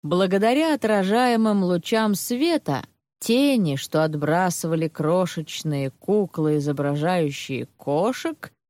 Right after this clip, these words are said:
и тележка, якобы нагруженная серебром, резко увеличились, достигнув размеров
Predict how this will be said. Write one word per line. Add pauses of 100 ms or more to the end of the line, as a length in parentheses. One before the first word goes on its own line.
(100)
и
тележка,
якобы
нагруженная
серебром, (260)
резко
увеличились, (160)
достигнув
размеров